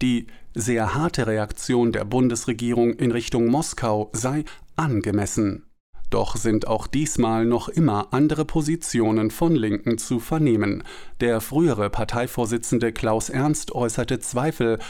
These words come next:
an der offiziellen Darstellung. Insbesondere stellte er in Frage, dass eine etwaige Veranlassung durch den russischen Präsidenten diesem dienlich sei. Er stellte sozusagen die Frage,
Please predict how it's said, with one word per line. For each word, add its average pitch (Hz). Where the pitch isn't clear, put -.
an 117
der 110
offiziellen 123
Darstellung. 113
Insbesondere 135
stellte 107
er 123
in 120
Frage, 113
dass 113
eine 117
etwaige 113
Veranlassung 120
durch 117
den 117
russischen 113
Präsidenten 117
diesem 107
dienlich 135
sei. 104
Er 123
stellte 151
sozusagen 117
die 113
Frage, 113